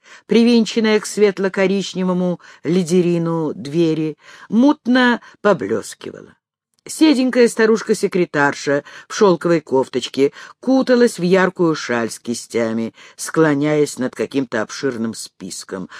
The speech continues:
Она и глазом не повела, когда Арина распахнула тяжёлую дверь кабинета. Главный редактор программы Олег Петрович Лазарев сидел в своём кресле,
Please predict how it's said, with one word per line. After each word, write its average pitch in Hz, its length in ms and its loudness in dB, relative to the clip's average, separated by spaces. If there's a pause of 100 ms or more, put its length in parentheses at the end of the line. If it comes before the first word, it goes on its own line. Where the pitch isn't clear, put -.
(140)
Она 269 320 4
и 220 140 6
глазом 139 640 0
не 143 100 -2
повела, 131 400 0
когда 127 400 -4
Арина 233 480 0 (260)
распахнула 156 760 -2
тяжёлую 110 560 -2
дверь 95 260 -6
кабинета. - 640 -16 (1600)
Главный 139 500 0
редактор 113 480 -4
программы 95 880 -6 (380)
Олег 147 500 2
Петрович 104 720 -6 (180)
Лазарев 107 540 -6 (640)
сидел 233 560 4
в - 60 -10
своём 123 400 0
кресле, 123 640 -2